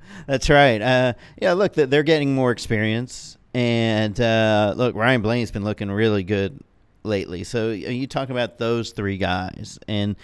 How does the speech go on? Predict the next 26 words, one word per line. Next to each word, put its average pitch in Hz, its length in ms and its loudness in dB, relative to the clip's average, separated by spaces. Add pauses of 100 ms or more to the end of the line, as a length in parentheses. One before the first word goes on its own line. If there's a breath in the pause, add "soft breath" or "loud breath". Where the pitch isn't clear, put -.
(260 loud breath)
and 104 100 -2
the - 40 -6
thing 127 160 2
is 107 100 -2
that 113 140 -2
they're 104 160 -2
all 107 300 2
with 98 140 0
strong 98 360 -6
organizations 87 1040 -10 (120)
right 95 220 -6
now, 87 500 -8 (100)
and, 90 480 -8 (440 soft breath)
um, 92 480 -6
you 98 180 -4
know, 92 180 -4
it's, 95 240 -6 (260)
I 104 100 -6
think, 110 240 -8
you 113 60 -4
know, 107 200 -2 (100)
it's 95 320 -10
definitely 131 400 0
something 113 400 -6
to 98 80 -2
watch, 104 680 0